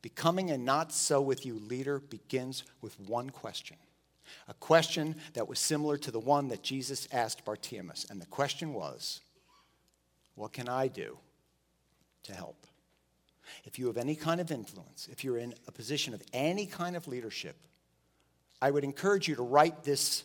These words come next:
question down on a Post-it note and stick it somewhere. You'll see it every day. I suggest your bathroom mirror, so you can just read it every day. What can I do to help? Because if we're gonna lead like Jesus,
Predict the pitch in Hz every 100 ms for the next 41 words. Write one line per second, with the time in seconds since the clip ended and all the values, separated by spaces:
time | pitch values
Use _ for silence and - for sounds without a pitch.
0 | - - 135 - 139 117 120 117 101 95
1 | 135 139 - 139 165 180 - - _ _
2 | _ _ _ _ - 95 87 - - 165
3 | 165 165 151 151 151 127 110 - 117 120
4 | 135 123 127 120 107 113 127 123 - 101
5 | 113 113 135 120 117 80 69 - - 104
6 | 104 147 - 170 110 92 127 143 139 120
7 | - _ _ _ _ _ _ _ _ 123
8 | 160 156 147 135 127 120 107 65 - _
9 | _ _ _ _ _ _ _ _ _ -
10 | - - 131 123 160 185 220 202 180 170
11 | 147 139 127 123 - - -